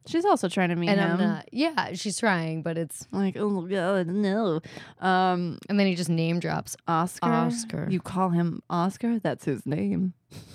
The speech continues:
Speaker 2: Yeah.
Speaker 1: I can't do a Petrovsky, can I? Oh, yeah. "Hi, Donnie." <laughs> That's my Petrovsky.
Speaker 2: <laughs> I love
Speaker 1: That's my
Speaker 2: that.
Speaker 1: best Petrovsky. <laughs> Um, and then we are going to, um, so this is a call.
Speaker 2: I also, like, real quick, I'm
Speaker 1: Oh,
Speaker 2: not
Speaker 1: please.
Speaker 2: used to these gestures where, like,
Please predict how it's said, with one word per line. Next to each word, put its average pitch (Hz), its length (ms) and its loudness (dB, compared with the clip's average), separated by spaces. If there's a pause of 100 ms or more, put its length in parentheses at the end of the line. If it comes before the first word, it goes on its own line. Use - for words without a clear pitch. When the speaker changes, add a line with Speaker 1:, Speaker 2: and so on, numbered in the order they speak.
(100)
Speaker 2:
Yeah. - 120 -4 (420)
Speaker 1:
I 269 120 0
can't 196 200 4
do 156 100 2
a 147 60 0
Petrovsky, 135 720 -2
can 240 220 0
I? 247 120 0
Oh, 185 80 2
yeah. 170 120 2 (140)
"Hi, 247 240 6
Donnie." 208 680 4
<laughs> 196 140 2 (220)
That's 220 220 4
my 185 120 6
Petrovsky. 262 840 4
Speaker 2:
<laughs> 269 580 0 (960)
I 254 120 4
love 254 300 2
Speaker 1:
That's - 0 -
my 185 100 2
Speaker 2:
that. - 140 -2
Speaker 1:
best 160 220 4
Petrovsky. 180 760 2
<laughs> - 40 -14 (280)
Um, 196 440 4
and 277 120 4
then 277 200 4
we 277 80 0
are 262 80 0
going 220 280 2
to, 196 280 2
um, 180 320 2
so 226 80 -6
this 233 120 0
is 262 60 -6
a 269 60 -4
call. 202 160 2
Speaker 2:
I 214 100 6
also, 226 240 2
like, 247 180 0
real 185 160 2
quick, 190 300 -2
I'm 185 120 4
Speaker 1:
Oh, 196 40 6
Speaker 2:
not 214 120 2
Speaker 1:
please. 196 120 2
Speaker 2:
used 202 140 2
to 233 80 -2
these 196 200 0
gestures 190 640 -4
where, 175 160 0
like, 175 240 -4